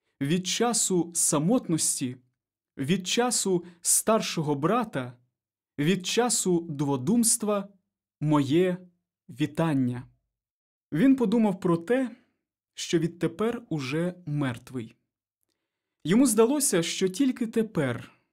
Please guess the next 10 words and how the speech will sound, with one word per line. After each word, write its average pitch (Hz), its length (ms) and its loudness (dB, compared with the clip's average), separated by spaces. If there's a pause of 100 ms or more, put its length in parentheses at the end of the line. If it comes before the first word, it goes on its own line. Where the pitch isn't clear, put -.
(400)
коли 160 200 0
він 190 140 2
зміг 233 300 4
сформулювати 196 680 0
свої 180 340 -2
думки, 156 500 -2 (580)
він 226 240 4
зробив 185 600 0 (380)
вирішальний 170 720 0
крок. 127 540 -12